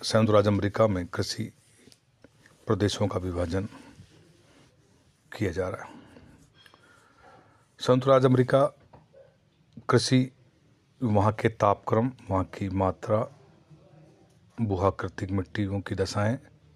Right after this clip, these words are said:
तुषार रहित दिनों की प्राप्तता, अधिकारों से प्रभावित होता है। वहाँ विस्तृत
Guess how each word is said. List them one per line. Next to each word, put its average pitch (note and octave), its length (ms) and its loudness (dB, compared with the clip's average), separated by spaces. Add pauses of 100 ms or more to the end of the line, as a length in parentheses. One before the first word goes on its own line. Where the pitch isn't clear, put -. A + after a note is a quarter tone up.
(280)
तुषार G#2 360 2
रहित F#2+ 240 -2
दिनों F#2+ 320 -4
की - 320 -10 (480)
प्राप्तता, - 760 -4 (1800)
अधिकारों A2 580 4 (840)
से - 160 -2
प्रभावित F#2+ 420 0
होता - 260 -8
है। - 140 -10 (1700)
वहाँ G#2 140 2
विस्तृत A#2 420 0